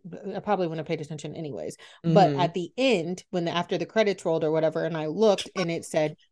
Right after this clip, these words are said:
Speaker 1: the Weinstein Corporation, I said, "Oh, fuck." I said, "That was a
Speaker 2: Girl.
Speaker 1: Weinstein movie?" And he was like, "Damn, I didn't even realize that." Now,
Speaker 2: Mm-hmm.
Speaker 1: I could,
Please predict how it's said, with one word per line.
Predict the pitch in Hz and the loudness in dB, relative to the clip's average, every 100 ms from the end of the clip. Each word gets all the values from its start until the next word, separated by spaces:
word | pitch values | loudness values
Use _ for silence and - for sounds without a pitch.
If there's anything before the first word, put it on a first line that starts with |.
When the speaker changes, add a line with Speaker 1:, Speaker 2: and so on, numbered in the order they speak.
| 180 | -2
Speaker 1:
the | 190 | 0
Weinstein | 190 196 196 196 - 156 | 2 0 0 -2 -6 -8
Corporation, | 156 156 151 156 147 156 | -4 -6 -4 -4 -4 -4
I | - 240 | 0 2
said, | 220 - | 2 4
"Oh, | 339 | 4
fuck." | - - 262 214 | 2 4 4 6
I | 175 | 6
said, | 196 | 8
"That | 226 247 | 10 10
was | 269 | 10
a | 269 | 10
Speaker 2:
Girl. | 262 | 8
Speaker 1:
Weinstein | 262 - 294 285 285 | 6 4 2 0 2
movie?" | 302 302 330 - - - | 0 0 -4 -8 -14 -4
And | |
he | 196 | -2
was | 190 | 0
like, | 170 151 | 0 0
"Damn, | 175 233 | 2 2
I | 190 | 2
didn't | 240 180 | 0 0
even | 165 160 | -2 0
realize | 220 214 160 165 | 0 2 0 0
that." | 160 147 | 0 0
Now, | 262 302 190 196 | 4 4 4 0
Speaker 2:
Mm-hmm. | 196 175 180 | -4 0 2
Speaker 1:
I | |
could, | 208 170 165 | 2 2 -6